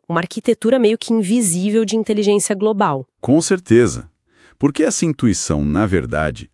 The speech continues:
Speaker 2: é o resultado de milhares de horas de pesquisa que, hum, foram condensadas em protocolos super práticos. Antes mesmo dessa criança cruzar a porta do hospital,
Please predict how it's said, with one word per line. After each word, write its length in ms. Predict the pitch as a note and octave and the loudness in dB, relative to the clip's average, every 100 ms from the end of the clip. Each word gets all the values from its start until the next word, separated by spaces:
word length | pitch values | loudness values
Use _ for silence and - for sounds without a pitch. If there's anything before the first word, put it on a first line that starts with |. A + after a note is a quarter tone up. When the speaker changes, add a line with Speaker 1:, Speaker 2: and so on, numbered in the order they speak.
| _ _ - | _ _ -6
Speaker 2:
é 140 | D#2+ | 0
o 60 | F#2+ | 4
resultado 680 | G#2+ G#2 A#2 - F2+ F#2+ F#2+ | 4 2 -2 -2 -2 0 -2
de 160 | E2+ | 0
milhares 800 | A#2 C3 D3 A2+ G2+ A#2+ C3+ A#2 | 2 4 4 2 2 2 0 0
de 160 | G#2+ B2 | 2 4
horas 380 | F#2 G2 G2+ | 4 2 -2
de 100 | E2 | -4
pesquisa 720 | F#2+ G#2+ F#2+ - D#2+ D2 F2 - _ _ _ _ | -2 -2 -2 -4 -4 -2 -6 -6 _ _ _ _
que, 280 | - F2+ E2 - | -4 -2 -2 -4
hum, 220 | E2 D2+ B1+ | -6 -6 -6
foram 300 | - D#2+ E2+ | -6 -4 -2
condensadas 840 | F#2+ F#2+ F2+ D#2 E2 E2 D#2+ D2 | -2 0 0 -2 -2 -2 -2 -4
em 140 | D#2 C#2+ | -4 -4
protocolos 560 | D#2+ E2+ D2+ E2+ F#2 | -6 -6 -4 -2 -2
super 320 | - F#2 B2 | -4 -4 -2
práticos. 720 | C3 A2 D2 - - - - _ _ _ _ _ - | 0 -2 -2 -6 -18 -20 -20 _ _ _ _ _ -2
Antes 240 | A#2 D3+ | 2 2
mesmo 420 | C3+ A#2+ D#3+ D3+ B2 | 6 6 4 2 2
dessa 260 | G#2 - | 2 0
criança 400 | F#2+ F2+ F#2+ - | -4 0 0 -2
cruzar 460 | - F#2+ E2 D#2+ A2 | -4 -4 -2 0 0
a 60 | |
porta 320 | - F#2+ F#2 E2 | 2 0 0 -4
do 100 | D#2+ | -6
hospital, 500 | - C#2 D2 D2+ | -8 -8 -4 -4